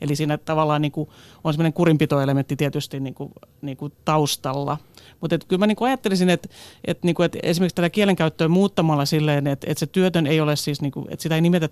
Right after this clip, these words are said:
työttömäksi, kun se ei mikään henkilöön liittyvä piirre, vaan se on työmarkkinoiden rakenne-, rakenteeseen liittyvä piirre. Et silloin se, miksi, et ihminen on työtä vailla. Silloin se on niinku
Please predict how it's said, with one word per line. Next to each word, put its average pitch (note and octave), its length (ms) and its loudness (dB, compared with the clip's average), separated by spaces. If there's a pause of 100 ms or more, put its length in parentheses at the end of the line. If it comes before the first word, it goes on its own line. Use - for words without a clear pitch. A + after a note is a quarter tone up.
työttömäksi, F3 460 -2
kun - 100 -8
se D#3 80 -2
ei D3+ 40 0
mikään D#3 260 -2
henkilöön E3 440 2
liittyvä C3+ 420 -4 (180)
piirre, C#3 340 0
vaan C#3+ 140 -2
se D3 60 0
on C#3+ 80 -4
työmarkkinoiden D#3+ 500 2
rakenne-, F3 480 2
rakenteeseen E3 500 -2
liittyvä C#3 280 -4
piirre. D3 400 -2 (400)
Et D#3 60 -10
silloin G3+ 180 2
se, G3 100 0
miksi, F#3+ 200 0 (380)
et E3 100 -4
ihminen G#3 340 6
on D#3+ 160 2
työtä D3 400 2
vailla. C#3 540 -2 (240)
Silloin G#3 220 0
se G3 60 -2
on F3+ 40 0
niinku E3 220 -4